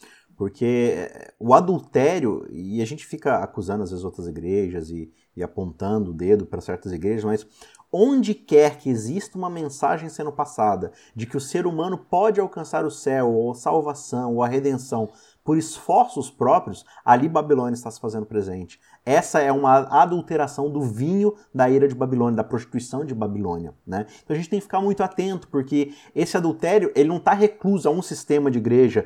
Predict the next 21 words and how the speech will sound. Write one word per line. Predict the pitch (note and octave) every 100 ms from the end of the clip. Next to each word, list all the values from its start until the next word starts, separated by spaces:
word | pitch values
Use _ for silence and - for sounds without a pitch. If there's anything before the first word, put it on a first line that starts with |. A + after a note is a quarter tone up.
| -
específico. | - - A#2+ - A#2+ A2 F2+ - _ _
Ele | A#2 D#3
está | - -
pairando | A3+ G3+ F#3+ A#3+
em | A3
tudo | A3 -
quanto | A3 G#3+
é |
lugar, | A#3 G#3+ D3+ D#3 - _
né? | A2 B2+ C3 _ _
Só | - D#3
que, | D3+
graças | A2+ B2+ C3+ E3+
a |
Deus, | C3 A2+ C3 - _ A2+
essa | A#2+
mensagem | A#2+ A2+ A2+ A2+
é |
muito | A#2+ C3
específica, | - C#3+ C#3+ B2+ -
né? | F#2